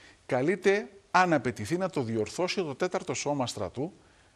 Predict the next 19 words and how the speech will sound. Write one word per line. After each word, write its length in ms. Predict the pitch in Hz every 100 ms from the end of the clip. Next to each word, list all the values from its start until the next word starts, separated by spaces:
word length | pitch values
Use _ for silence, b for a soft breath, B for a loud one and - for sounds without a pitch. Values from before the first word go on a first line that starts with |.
| b b _ _ _ _ _ _ _ _ _ _ _ _ _
που 500 | - 156 147 127 117 123 - _ _ _ _ _ _
χρησιμοποιεί 600 | - 139 120 127 110 165
τα 160 | 175 139
Leopard 380 | 156 180 175 131 120
δύο 300 | 131 175 147 -
Hell, 280 | 156 143 175 175 - _
τα 120 | 139
πλέον 360 | 127 170 180 160
χρήσιμα 500 | 135 170 160 165 165
και 120 | 160
τα 140 | 135 120
πλέον 380 | 160 175 165
ικανά 580 | 143 127 120 123 156 170 B B - -
άρματα 680 | 156 165 165 160 165 175 -
στην 200 | 139 135
περιοχή 480 | 120 113 113 104 175
της 460 | - 127 - - - _ - - - - -
Ανατολικής 640 | 151 135 127 113 117 165
Μεσογείου. 420 | 151 120 101 78